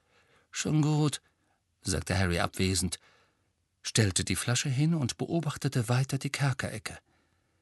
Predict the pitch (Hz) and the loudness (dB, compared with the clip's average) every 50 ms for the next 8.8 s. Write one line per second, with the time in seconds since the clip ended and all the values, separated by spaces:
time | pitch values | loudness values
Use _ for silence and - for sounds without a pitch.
0 | _ _ _ _ _ _ _ _ _ _ _ _ _ _ - 143 139 135 135 139 | _ _ _ _ _ _ _ _ _ _ _ _ _ _ 6 8 10 10 10 8
1 | 135 151 156 156 - - - 147 151 147 147 139 143 131 127 143 147 139 151 - | 8 6 4 2 2 2 4 6 6 6 6 4 4 2 4 4 4 4 2 2
2 | - 117 120 - - 107 - - - 92 87 82 - - 82 - - _ _ _ | 0 -2 -2 -2 -2 -2 -2 -2 -2 -4 -4 -6 -8 -10 -10 -10 -14 _ _ _
3 | _ _ - - - - - - - - _ _ _ _ _ _ _ _ _ _ | _ _ 2 4 6 6 6 4 2 -2 _ _ _ _ _ _ _ _ _ _
4 | _ _ _ - 107 90 90 90 - - 87 90 90 92 90 90 90 90 85 85 | _ _ _ -6 -4 -2 -2 -2 -4 -6 -4 -2 0 0 0 0 0 0 0 -2
5 | 90 82 80 - - - - - _ _ _ _ _ _ _ - 110 104 - - | -2 -4 -6 -10 -16 -20 -20 -20 _ _ _ _ _ _ _ -2 0 2 2 2
6 | - 104 98 95 - - - 123 - - 123 - - - 104 104 101 - - 165 | 4 2 4 4 2 2 4 2 2 4 4 4 6 6 4 2 0 0 -2 -2
7 | 170 170 - - - 110 110 117 120 - - 117 - - - - 113 110 107 98 | -2 -2 -4 -6 -4 -2 0 0 0 0 -2 -4 0 0 2 4 4 4 4 2
8 | - - - - - 101 90 - - - - 95 - - - | 0 0 2 2 2 2 0 0 0 0 -2 -4 -4 -6 -10